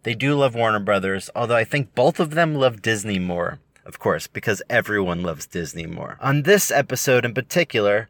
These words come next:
we are gonna be talking about the award-winning comic book and the final comic book in the first volume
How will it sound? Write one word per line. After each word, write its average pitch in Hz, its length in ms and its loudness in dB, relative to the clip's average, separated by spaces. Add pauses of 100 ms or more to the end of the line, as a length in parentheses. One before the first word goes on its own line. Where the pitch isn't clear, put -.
we 160 160 2
are 165 140 6
gonna 131 160 2
be 117 160 -2
talking 123 400 0
about 135 320 0
the 131 140 -2
award-winning 143 1500 0 (280)
comic 123 460 0
book 104 340 -2
and 127 180 -6
the 127 60 0
final 175 480 2
comic 147 460 0
book 117 340 0
in 120 200 -8
the 113 60 -2
first - 460 -4
volume 113 640 2